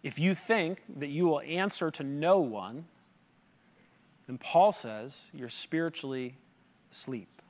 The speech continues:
There's this principle at work here that your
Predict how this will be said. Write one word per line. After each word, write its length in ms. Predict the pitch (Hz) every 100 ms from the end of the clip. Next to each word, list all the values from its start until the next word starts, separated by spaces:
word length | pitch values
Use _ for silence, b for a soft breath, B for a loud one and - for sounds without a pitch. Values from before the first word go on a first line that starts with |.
| _ _ _ _ _ _ _ _ _ _ _ -
There's 160 | 131
this 140 | 131 -
principle 500 | - 180 156 135 120
at 60 |
work 200 | 117 113 -
here 160 | 127
that 220 | 120 -
your 120 | 127